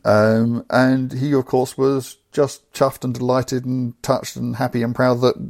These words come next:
that, that, that we thought it was something that we'd wanna use. So, yep, that's it. It's all down to Sam. Sam Posey, great, great man.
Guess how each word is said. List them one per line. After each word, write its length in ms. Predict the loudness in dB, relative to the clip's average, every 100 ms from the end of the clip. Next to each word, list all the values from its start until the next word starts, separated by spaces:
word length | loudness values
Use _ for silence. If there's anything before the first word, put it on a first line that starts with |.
| -12
that, 540 | -10 -8 -6 2 4
that, 160 | 4 4
that 120 | 4
we 180 | 4 2
thought 220 | 2 2
it 80 | 0
was 100 | -2
something 280 | -4 -2 0
that 180 | 0 0
we'd 160 | -2
wanna 180 | 0 0
use. 240 | 0 -2
So, 240 | 2 4 4 -2 -18 -20 -6
yep, 200 | -2 -2 _ -4
that's 200 | -4 0
it. 220 | -2 -2
It's 100 | -6
all 140 | -2 0
down 140 | 0
to 60 | -2
Sam. 280 | -6 -6 -8
Sam 260 | -6 -6
Posey, 360 | -2 -2 -2 -6
great, 320 | -2 0 0
great 240 | -2 -4 -4
man. 180 | -8